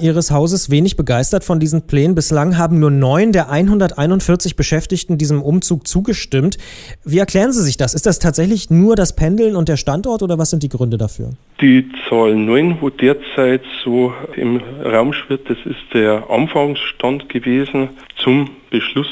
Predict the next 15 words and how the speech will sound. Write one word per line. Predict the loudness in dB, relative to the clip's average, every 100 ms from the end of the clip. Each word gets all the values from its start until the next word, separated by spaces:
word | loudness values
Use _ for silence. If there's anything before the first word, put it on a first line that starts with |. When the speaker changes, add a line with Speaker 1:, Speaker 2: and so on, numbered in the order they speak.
| -4
Speaker 2:
zweitausendfünfzehn. | -2 0 -2 -4 -4 -4 -4 -2 -2 -4 -16 -8
Es | -8 -8 -12 0
sind, | 2 2 -2 -10 -16 -18 -8
sagen | -6 -4
wir | -4
so, | -4
um | -4
die | -4 -2
dreißig | 0 2 0 -2 -6
mittlerweile, | -4 -8 -4 -2 0 0 0 -2 -6 -20 -10
die | -6 -4
wo |
Richtung | -4 -6 -6 -8 -6
Mühldorf | -6 -2 0 0 -6 -16 -18 -8
verlagert | -2 0 2 0 -2